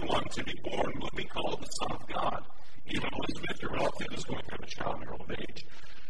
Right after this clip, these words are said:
She who was said to be barren is in her sixth month." This is one of the reasons we know,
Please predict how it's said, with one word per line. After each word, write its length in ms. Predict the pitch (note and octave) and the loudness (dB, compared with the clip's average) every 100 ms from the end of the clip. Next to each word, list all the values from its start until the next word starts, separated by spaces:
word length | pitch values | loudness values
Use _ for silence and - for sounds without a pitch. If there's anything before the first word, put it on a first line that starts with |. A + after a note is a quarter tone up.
| - | 0
She 260 | - - | 0 2
who 140 | - - | 2 0
was 280 | - - - | 0 0 0
said 180 | - - | 0 2
to 100 | - | 0
be 100 | - | 0
barren 280 | - - - | 0 2 0
is 120 | - | -2
in 80 | - | -2
her 100 | - | 0
sixth 300 | - - - | 2 2 0
month." 280 | - - - | 0 0 0
This 120 | - | 0
is 180 | C6+ C6+ | 0 0
one 120 | - | 0
of 120 | - | 0
the 80 | - | 0
reasons 320 | - F#5+ - | 0 0 -2
we 100 | B5 - | 0 0
know, 220 | - - | 2 2